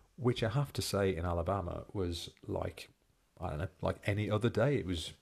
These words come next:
<laughs> it was no surprise, business as usual to them. They were,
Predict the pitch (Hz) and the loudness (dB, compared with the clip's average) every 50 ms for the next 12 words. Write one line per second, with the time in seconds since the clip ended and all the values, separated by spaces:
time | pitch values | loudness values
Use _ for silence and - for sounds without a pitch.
0 | _ - - - - - 151 139 - - 135 127 - - - - - - 110 117 | _ -18 -16 -10 0 2 2 2 4 4 4 4 4 2 -2 0 4 4 6 6
1 | 139 131 - - 127 117 - 120 117 - - 113 - 107 117 135 151 170 196 160 | 6 6 6 6 4 4 4 2 0 0 0 0 2 4 4 4 4 4 4 2
2 | - - - - 92 101 113 120 113 110 110 110 104 | 2 2 2 4 4 4 4 4 2 2 2 2 2